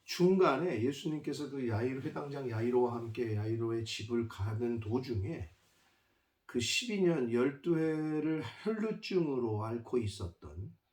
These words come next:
피가 막 나오는 유출병을 앓고 있었던 여인이 그 예수님이 가시는 그 길에 수많은 사람들이 같이 막 따라가니까 밀려서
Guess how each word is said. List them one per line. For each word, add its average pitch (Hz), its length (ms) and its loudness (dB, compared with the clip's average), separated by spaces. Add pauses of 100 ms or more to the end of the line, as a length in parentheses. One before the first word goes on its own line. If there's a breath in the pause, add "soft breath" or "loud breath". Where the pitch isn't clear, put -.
(920)
피가 - 280 -10
막 113 200 -4
나오는 80 520 -8 (140)
유출병을 110 640 -4
앓고 101 300 -6
있었던 101 580 -6
여인이 104 580 -2 (720 soft breath)
그 98 160 -6
예수님이 123 1400 -4
가시는 110 800 -6 (460)
그 113 140 -8
길에 104 520 -6 (500)
수많은 202 300 0
사람들이 175 300 0
같이 110 260 -6
막 113 160 -6
따라가니까 120 540 -4
밀려서 98 720 -4